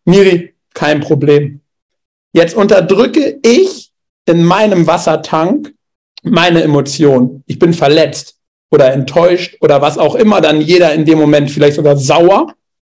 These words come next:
Ja, das drück ich jetzt weg. Jetzt kennen wir beide uns schon drei Tage länger und du sagst, „Hey, sag doch, wenn's ein Problem ist. Ich höre doch raus, dass es für dich nicht in Ordnung ist.“ Ja, ich ja aber immer noch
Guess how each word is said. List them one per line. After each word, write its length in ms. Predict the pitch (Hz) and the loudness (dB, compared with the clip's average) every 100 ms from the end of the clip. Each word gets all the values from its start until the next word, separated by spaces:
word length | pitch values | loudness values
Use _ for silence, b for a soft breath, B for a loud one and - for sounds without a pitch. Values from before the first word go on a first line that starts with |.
| - | -8
Ja, 300 | 143 147 240 B B B | -4 -2 -4 B B B
das 240 | 175 170 - | -2 -2 0
drück 240 | 185 208 | 0 0
ich 200 | 233 - | -2 0
jetzt 280 | 202 147 147 | 0 -2 0
weg. 360 | 151 139 - _ _ _ _ _ - | 0 -2 -8 _ _ _ _ _ -2
Jetzt 240 | 185 180 - | -2 0 0
kennen 240 | 269 247 | 2 4
wir 100 | 220 | 4
beide 240 | 185 180 | 2 0
uns 120 | 180 170 | 0 0
schon 140 | 175 | 0
drei 200 | 165 180 | 2 0
Tage 280 | 175 185 156 | -2 -2 0
länger 340 | 175 185 151 | 0 0 0
und 180 | 143 147 | -2 -2
du 100 | 175 | -2
sagst, 440 | 202 156 214 233 - _ _ _ | 0 0 0 -4 -12 _ _ _
„Hey, 580 | - 131 135 135 139 - - _ _ _ _ _ _ _ _ _ _ | -4 0 2 0 -2 -6 -14 _ _ _ _ _ _ _ _ _ _
sag 380 | 139 147 226 226 | -4 -2 -2 0
doch, 200 | 254 175 | 0 2
wenn's 280 | 160 160 - | 2 2 0
ein 100 | 165 | 0
Problem 480 | - 151 143 143 135 | 2 2 2 2 0
ist. 260 | 123 - | -2 -2
Ich 200 | 160 156 | -4 2
höre 120 | 208 | 2
doch 240 | 247 - - | 4 2 0
raus, 300 | 160 214 208 | 2 2 2
dass 160 | 165 | 0
es 160 | 165 165 | 0 0
für 100 | 160 | 2
dich 220 | 165 165 | 2 2
nicht 380 | 156 175 196 - | 2 2 0 -4
in 180 | 208 170 | -2 -2
Ordnung 480 | 160 151 165 147 131 | 0 -2 0 -4 -4
ist.“ 300 | 127 123 _ _ - | -8 -10 _ _ -6
Ja, 220 | 147 165 B B B - | -4 -4 B B B -2
ich 180 | 277 | 0
ja 120 | 208 175 | 0 0
aber 220 | 160 - | 0 2
immer 220 | 240 240 | 2 2
noch 320 | 190 143 - | 0 -4 -8